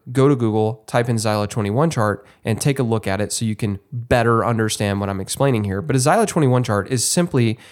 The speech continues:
a chart that has twenty-one stops on it. And, and the stops are just a bar. You have, like, a black bar that is at the far end of the spectrum,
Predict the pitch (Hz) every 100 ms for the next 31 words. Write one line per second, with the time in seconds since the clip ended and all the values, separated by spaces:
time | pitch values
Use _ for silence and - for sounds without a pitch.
0 | - 107 104 - 165 113 104 - - -
1 | - 120 113 135 123 110 104 - 156 160
2 | 143 120 113 104 - 98 82 90 76 67
3 | - _ 131 117 110 104 - 123 110 -
4 | 185 190 - - 127 117 110 131 127 -
5 | 120 113 76 55 - 120 113 104 101 -
6 | 135 131 - 123 117 113 117 - - -
7 | _ _ _ - 123 117 107 - 127 110
8 | 101 - 143 139 131 117 87 - 127 117
9 | 113 117 113 98 - 98 113